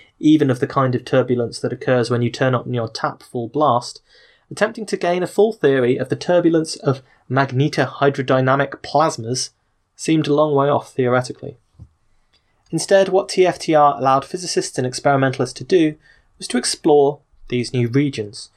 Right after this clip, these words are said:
new temperatures, new densities, new confinement times,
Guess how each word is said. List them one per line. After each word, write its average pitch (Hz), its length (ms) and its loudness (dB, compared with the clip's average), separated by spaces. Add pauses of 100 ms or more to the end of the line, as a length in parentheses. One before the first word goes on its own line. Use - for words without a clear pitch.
(280)
new 123 140 -2
temperatures, 131 680 -2
new 113 140 -4
densities, 127 720 -4
new 117 120 -4
confinement 127 540 -2
times, 123 460 -4